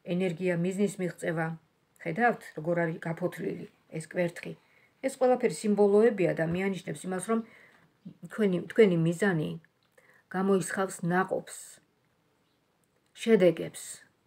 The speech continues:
და არა მარტო ერთ შედეგს, მრავლობით შედეგს. აი, როგორც, მ, მდინარის შენაკადებია, ხო, პატარ-პატარა ნაკადულები. აი, რაღაც, აი, თქვენი ჩანაფიქრი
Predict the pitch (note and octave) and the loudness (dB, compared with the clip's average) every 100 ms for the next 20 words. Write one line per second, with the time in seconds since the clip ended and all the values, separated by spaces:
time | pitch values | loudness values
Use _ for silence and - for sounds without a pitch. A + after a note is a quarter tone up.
0 | _ _ _ _ _ _ - F3+ F#3 G#3+ | _ _ _ _ _ _ -2 2 4 6
1 | G#3 G3+ - - F3 - - - G#3 - | 6 6 4 6 4 4 -8 -8 -10 -12
2 | - - - - - - - - E3 G#3 | -14 -16 -18 -20 -20 -20 -14 -2 4 6
3 | A3+ A3+ A3+ - F3+ D#3 D#3 - - - | 8 6 4 0 0 0 -2 -6 -14 -8
4 | - G#3 E3+ G#3 G#3 - - F3 E3+ E3 | 6 6 8 4 2 -4 -6 -4 -4 -4
5 | D#3+ G3 G3 G3 G3 F3 E3+ D#3+ E3 E3 | -2 2 2 2 -2 -2 -2 -2 -4 -4
6 | E3+ - - - G3 E3 E3+ D#3+ D#3+ F3 | 2 2 2 -6 -6 -6 -6 -6 -6 -6
7 | F3 D#3+ D#3+ E3 D#3 D#3 - F3+ G#3+ G3+ | -4 -4 -2 -2 -2 -4 -4 -2 2 2
8 | F#3+ D#3 - F3 - - G3 E3 - F3 | 2 0 -2 -6 -6 -4 -2 -2 -4 -4
9 | F#3 F#3+ F#3+ - A3+ | -4 -6 -8 -2 0